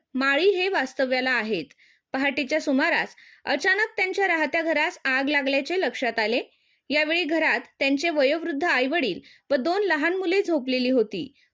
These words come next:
परंतु त्यांनी प्रसंगावधान राखत जीवावर उदार होत या चौघांना पेटत्या आगीतून घराबाहेर काढले. यामुळे सुदैवाने कुठलीही जीवितहानी झाली नसली तरी क्षणार्धात आगीने रौद्ररूप धारण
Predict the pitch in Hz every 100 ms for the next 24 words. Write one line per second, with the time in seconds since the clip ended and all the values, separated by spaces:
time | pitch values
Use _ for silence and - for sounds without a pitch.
0 | _ 247 285 359 370 180 - _ - 302
1 | 330 349 294 339 349 349 359 349 349 330
2 | 403 247 170 - _ - 262 339 392 440
3 | 320 254 269 247 214 - _ _ 277 285
4 | 302 302 311 381 403 427 302 277 - 311
5 | 294 294 349 427 330 277 254 233 240 226
6 | 214 208 180 - _ _ _ 233 254 262
7 | 262 262 - - _ - 339 349 403 415
8 | 427 453 349 311 330 339 330 294 277 311
9 | 339 311 311 294 269 277 349 - 190 -
10 | - _ - 277 302 330 277 294 311 233
11 | 175 - 226 254 311 349 370 269 269 320
12 | 339 349 285 233